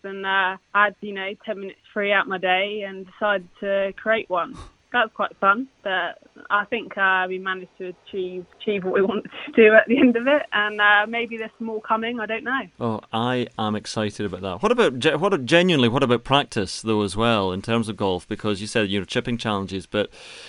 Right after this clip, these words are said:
Speaker 2: you know, all courses are closed, practice facilities are closed. You, as professional golfers, both of you, are unable to ply your trade, so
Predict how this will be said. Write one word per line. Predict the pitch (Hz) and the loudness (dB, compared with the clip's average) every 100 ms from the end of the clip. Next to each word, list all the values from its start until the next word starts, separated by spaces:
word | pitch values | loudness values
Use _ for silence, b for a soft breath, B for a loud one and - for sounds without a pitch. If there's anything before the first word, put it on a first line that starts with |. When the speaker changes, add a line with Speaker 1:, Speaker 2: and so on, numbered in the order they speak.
| B | B
Speaker 2:
you | 139 | 0
know, | 135 | 2
all | 151 | 2
courses | - 160 139 127 | 2 2 2 -2
are | 107 | -4
closed, | - 160 175 165 - | 0 2 2 2 -4
practice | 147 147 135 120 | -4 -4 -4 -10
facilities | 117 143 127 123 | -4 -2 -2 -2
are | 117 | -4
closed. | 117 135 135 123 B B B B | -2 0 0 -2 B B B B
You, | 131 147 147 | 2 4 4
as | 123 | 2
professional | 120 - 127 117 120 107 98 | -4 2 2 2 0 0 0
golfers, | - 120 127 120 120 107 | 0 2 2 0 -2 -2
both | - 117 127 | 0 0 0
of | 98 92 | -2 -4
you, | 98 107 | -2 -2
are | 104 113 | 0 0
unable | 120 113 104 104 | 2 2 2 -2
to | 104 113 101 101 95 - | -2 -2 0 0 -2 -4
ply | 113 110 | -2 0
your | 110 98 | 2 0
trade, | - 127 123 107 85 | -2 0 2 0 -2
so | - 110 107 104 - - | -4 0 2 0 -4 -14